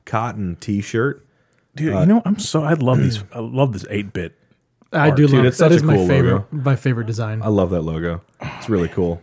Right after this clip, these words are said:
Speaker 1: If you haven't seen it, go check it out. Uh, just go to frozen gorillas dot com, uh, follow the links over to Spreadshirt, check it out. You can also, uh, buy a hat, shirt, tote bag, uh, representing one of your favorite logos that you might not even know is your favorite logo until you see it, you sick bastard.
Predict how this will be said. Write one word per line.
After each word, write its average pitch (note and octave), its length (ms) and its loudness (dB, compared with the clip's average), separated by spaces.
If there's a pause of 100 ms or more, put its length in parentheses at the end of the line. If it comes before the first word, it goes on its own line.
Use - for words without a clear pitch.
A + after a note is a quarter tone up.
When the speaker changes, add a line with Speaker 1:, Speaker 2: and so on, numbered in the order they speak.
Speaker 1:
If G#2 100 -4
you C3+ 40 4
haven't B2+ 200 2
seen G2+ 180 2
it, F2+ 120 -2
go F#2+ 140 2
check F#2+ 220 -2
it F2+ 80 -4
out. E2 260 -6
Uh, D#2+ 280 -8 (440)
just - 120 -8
go G#3 60 2
to F3 60 4
frozen A2+ 260 2
gorillas G2 280 2
dot F2 260 0
com, E2 540 -6
uh, E2+ 200 -6
follow E2+ 260 -4
the E2 60 -6
links D#2+ 300 -8
over D2+ 120 -6
to D#2 40 -12 (100)
Spreadshirt, D#2 380 -10
check E2 180 -10
it D#2+ 60 -10
out. E2 220 -8 (420)
You G#2+ 80 -8
can A2 140 0
also, G#2 400 0
uh, F2 180 -4
buy F2 300 -2
a E2+ 60 -4
hat, G2 380 -6
shirt, - 420 -4 (140)
tote G#2+ 300 -2
bag, F#2+ 360 -2 (580)
uh, G2 200 0
representing B2+ 500 0
one A#2 120 2
of A2 100 -2
your C3+ 140 0
favorite C3+ 320 2
logos B2 600 2
that E3 80 -2
you B2 120 0
might C#3 180 2
not C3 140 -2
even A2 180 -2
know F2 120 -2
is D#2+ 100 -4
your E2+ 80 -6
favorite E2+ 320 -6
logo F2 300 -4
until F#2 240 -4
you G2+ 80 -4
see A#2+ 240 -4
it, A#2 160 -4
you D#2+ 220 -10
sick - 580 -8
bastard. G#2 600 -4